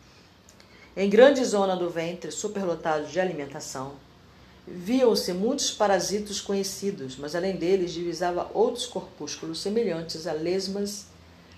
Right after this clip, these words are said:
velocíssimas, que se agrupavam em grandes colônias,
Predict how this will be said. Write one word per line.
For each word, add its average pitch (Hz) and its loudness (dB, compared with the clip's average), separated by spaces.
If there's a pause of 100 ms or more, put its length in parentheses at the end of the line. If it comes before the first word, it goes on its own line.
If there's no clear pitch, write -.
velocíssimas, 180 -6 (960)
que 220 -6
se 214 2
agrupavam 226 6
em 180 -2
grandes 214 -2
colônias, 139 -4